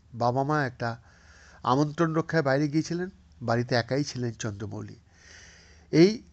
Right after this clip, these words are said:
বেসিস্টের ঝুলন্ত দেহ প্রথম দেখতে পান তার বর্তমান ব্র্যান্ড সঙ্গী মহুল চক্রবর্তী। পুলিশের এক আধিকারিক জানান, চন্দ্রমৌলির ঘর থেকে উদ্ধার হয়েছে সুইসাইড নোট। সেখানে লেখা রয়েছে, তার মৃত্যুর জন্য কেউ দায়ী নয়।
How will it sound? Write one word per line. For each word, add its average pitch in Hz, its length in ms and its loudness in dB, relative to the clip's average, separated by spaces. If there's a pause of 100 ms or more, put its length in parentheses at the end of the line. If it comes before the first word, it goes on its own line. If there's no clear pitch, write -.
(220)
বেসিস্টের 165 680 0
ঝুলন্ত 156 400 2
দেহ 151 260 2
প্রথম 156 320 -4
দেখতে 135 280 -4
পান 147 380 -2
তার 113 200 -2 (440)
বর্তমান 147 560 -2
ব্র্যান্ড 123 260 0 (340)
সঙ্গী 135 320 -4
মহুল 123 320 0
চক্রবর্তী। 101 580 -10 (560)
পুলিশের 123 320 -2
এক 123 180 -2
আধিকারিক 123 380 -4
জানান, 139 280 -2 (560)
চন্দ্রমৌলির 165 600 2
ঘর 151 160 0
থেকে 139 240 -4
উদ্ধার 135 260 -2
হয়েছে 127 200 0
সুইসাইড 120 440 -2
নোট। 131 220 -4 (560)
সেখানে 139 340 -2
লেখা 135 220 0
রয়েছে, 127 300 0
তার 120 220 0
মৃত্যুর 123 320 -6
জন্য 117 280 -4
কেউ 139 220 2
দায়ী 101 240 -4
নয়। 87 200 -12